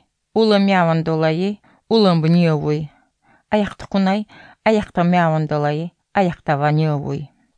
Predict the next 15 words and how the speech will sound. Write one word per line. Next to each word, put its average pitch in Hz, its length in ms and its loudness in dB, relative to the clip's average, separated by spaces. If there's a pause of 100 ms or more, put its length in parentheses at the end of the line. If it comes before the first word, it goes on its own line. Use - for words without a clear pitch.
(460)
Хайди 220 400 0
мявани 202 520 2 (440)
пинди 202 460 0 (400)
тайва 190 440 2 (120)
ангмани 165 580 2
ундыни. 147 680 0 (1120)
Дюр 214 400 0
дёсал 196 640 0 (180)
тахысылчи. 170 880 -4 (1900)
Хай 277 260 -2
гойсо 233 560 0
мимбева 226 560 4
хырсису, 190 800 -2 (360)
адзамби, 220 840 2
адзамби. 185 720 0